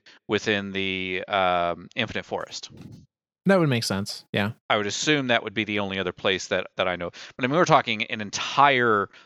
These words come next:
Speaker 1: planet has been transformed into a prediction
Speaker 2: Right.
Speaker 1: engine. Like,
Speaker 2: Like
Speaker 1: that
Speaker 2: that, it's a lot of
Speaker 1: I know
Speaker 2: horsepower.
Speaker 1: Mercury's
Speaker 2: <laughs>
Speaker 1: small, but Mercury is still fucking huge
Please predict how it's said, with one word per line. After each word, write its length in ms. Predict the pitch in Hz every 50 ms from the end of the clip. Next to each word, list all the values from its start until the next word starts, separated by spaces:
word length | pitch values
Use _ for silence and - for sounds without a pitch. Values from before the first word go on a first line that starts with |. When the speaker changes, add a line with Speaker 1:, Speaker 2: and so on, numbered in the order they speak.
| _ _ -
Speaker 1:
planet 640 | - - - 139 135 127 110 95 82 - - - - -
has 200 | - 117 101 110
been 140 | 113 101 95
transformed 580 | - 123 110 98 - - 117 110 98 92 90
into 320 | 90 87 85 - 104 95 90
a 280 | 87 87 87 85 85 _ _ _ _ _ - 117
prediction 380 | 120 104 98 - - 78 82 82
Speaker 2:
Right. 60 | 80
Speaker 1:
engine. 300 | - - - - - - -
Like, 340 | 107 95 87 - - - _ _ _ _ _ _ _ _ _ _ _ _ _ -
Speaker 2:
Like 80 | - -
Speaker 1:
that 140 | 110 98
Speaker 2:
that, 140 | 120 120 110 - _ _ _ _ - _ _ _ _ _ _ _ _ _ _ _ _ _
it's 60 | - -
a 40 |
lot 120 | 127 123 117
of 80 | 107
Speaker 1:
I 40 | 127
know 120 | 120 131 151 156
Speaker 2:
horsepower. 160 | 156 160 170
Speaker 1:
Mercury's 320 | 175 180 190 185 185 139 -
Speaker 2:
<laughs> 20 |
Speaker 1:
small, 580 | - - 240 269 233 180 143 127 117 113 117 - - - - _ _ -
but 120 | 113 117
Mercury 480 | 117 123 139 139 - - 147 139 135 139
is 100 | 131 -
still 260 | - 131 127 123 117
fucking 420 | - - - 117 104 - 113 107
huge 680 | 101 90 - 127 123 107 95 87 85 80 - - -